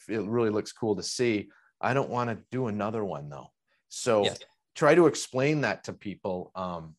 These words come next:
Speaker 1: you know, that's where, that's where the dreamer comes in. You always have to be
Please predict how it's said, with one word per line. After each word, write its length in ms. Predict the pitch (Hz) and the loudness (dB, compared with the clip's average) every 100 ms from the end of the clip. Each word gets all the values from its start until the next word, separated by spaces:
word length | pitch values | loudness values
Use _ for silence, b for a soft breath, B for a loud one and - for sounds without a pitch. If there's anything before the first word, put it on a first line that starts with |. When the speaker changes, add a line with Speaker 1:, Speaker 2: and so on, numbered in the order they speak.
| _ _ _ | _ _ _
Speaker 1:
you 120 | - | -8
know, 60 | 101 | -4
that's 300 | 110 107 - | -2 -2 0
where, 300 | 120 110 101 | 2 2 2
that's 220 | 120 117 | -2 0
where 100 | - | 0
the 80 | 123 | -2
dreamer 340 | 101 113 123 113 | -4 -4 -2 -2
comes 280 | 113 98 | -4 -4
in. 80 | 95 | -6
You 140 | 90 92 | -2 2
always 300 | 110 135 131 | 4 4 2
have 220 | 110 - | 0 0
to 100 | 104 | -4
be 460 | 98 101 98 87 | -2 -2 -2 -6